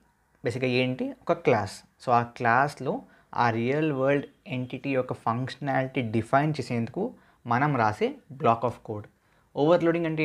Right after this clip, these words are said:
ఏంటి? బేసిక్‌గా సింగిల్ ఎంటిటీని, సింగిల్ ఫంక్షన్ని with different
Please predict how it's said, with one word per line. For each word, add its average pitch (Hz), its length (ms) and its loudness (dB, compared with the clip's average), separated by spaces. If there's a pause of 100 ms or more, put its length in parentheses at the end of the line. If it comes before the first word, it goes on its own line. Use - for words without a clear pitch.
ఏంటి? 151 220 -4 (460)
బేసిక్‌గా 143 300 -2 (140)
సింగిల్ 160 500 0 (400)
ఎంటిటీని, 123 500 -4 (300)
సింగిల్ 139 400 -2 (120)
ఫంక్షన్ని 123 580 -2 (800)
with 214 160 2 (220)
different 202 380 0